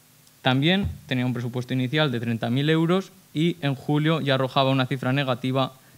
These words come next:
de doce mil trescientos catorce euros. También fue objeto de modificación presupuestaria en, en, en la anterior modificación del anterior pleno,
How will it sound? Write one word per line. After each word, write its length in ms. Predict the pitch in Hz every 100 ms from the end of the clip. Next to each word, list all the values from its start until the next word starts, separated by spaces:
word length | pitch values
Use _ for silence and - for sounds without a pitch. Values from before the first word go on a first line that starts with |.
| -
de 180 | 135 151
doce 380 | 139 139 131 131
mil 280 | 151 165 165 -
trescientos 640 | 127 120 135 131 151 151
catorce 500 | - 123 123 120 120
euros. 360 | 120 120 - - _ - _ -
También 320 | 123 135 127
fue 320 | - 135 127 -
objeto 440 | 123 - 143 127
de 60 | 117
modificación 500 | 117 113 117 120 120
presupuestaria 800 | 117 120 123 123 - 156 123 - - - - -
en, 200 | 131 - -
en, 220 | 123 131
en 80 | 120
la 60 |
anterior 260 | 113 117 117
modificación 720 | 123 123 127 131 131 165 190
del 100 | 139
anterior 320 | 120 127 139
pleno, 400 | 131 160 165 214